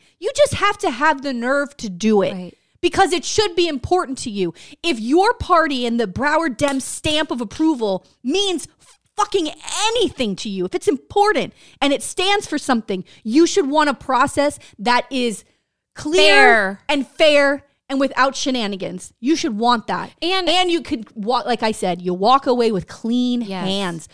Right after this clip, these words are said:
Speaker 1: 'Cause right now, there are posts after posts by people who are leaders in your party.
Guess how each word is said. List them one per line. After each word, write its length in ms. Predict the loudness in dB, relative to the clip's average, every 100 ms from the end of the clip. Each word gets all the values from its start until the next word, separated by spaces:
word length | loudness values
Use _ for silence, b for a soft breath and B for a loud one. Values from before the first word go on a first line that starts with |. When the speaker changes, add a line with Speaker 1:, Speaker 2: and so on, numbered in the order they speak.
| b
Speaker 1:
'Cause 200 | -8 -8
right 340 | -2 0 0 -2
now, 360 | -2 0 -2 b b
there 200 | -4 -2
are 140 | -2 -4
posts 540 | -2 4 4 4 -2
after 320 | -2 -2 -2 -8
posts 480 | -4 0 2 0 -14 b -2
by 140 | -2
people 360 | -2 -8 -2 -2
who 160 | 2
are 140 | 0 0
leaders 640 | -2 2 4 6 4 2
in 180 | -4 -4
your 140 | -6
party. 840 | -10 -14 -4 0 0 -2 -6 -10